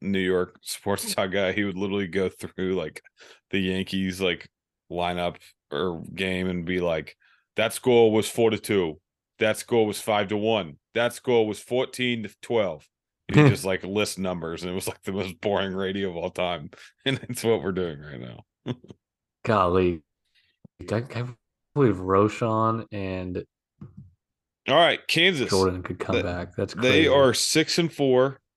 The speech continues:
Speaker 1: lost a bad one to Tech this past week. Um, they started out six and oh, which
Speaker 2: No, no, no,
Speaker 1: so
Speaker 2: five and oh.
Speaker 1: five and oh. Sorry, sorry, sorry, sorry, sorry, sorry, sorry. Five and oh.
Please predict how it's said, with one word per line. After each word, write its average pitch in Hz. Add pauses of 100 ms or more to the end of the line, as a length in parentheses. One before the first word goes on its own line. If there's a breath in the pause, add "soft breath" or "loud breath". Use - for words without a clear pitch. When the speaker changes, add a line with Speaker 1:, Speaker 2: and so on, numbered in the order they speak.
Speaker 1:
lost 117
a 120
bad 113
one 131
to 117
Tech 120
this 110
past 101
week. 92 (640 soft breath)
Um, 95 (1700)
they 117
started 156
out 143
six -
and 101
oh, 85 (680)
which - (400)
Speaker 2:
No, 135
no, 131
no, 101
Speaker 1:
so 87
Speaker 2:
five 104
and 90
oh. 87
Speaker 1:
five 139
and 117
oh. 87
Sorry, 90
sorry, 78
sorry, -
sorry, -
sorry, -
sorry, -
sorry. - (800)
Five 135
and 143
oh. 127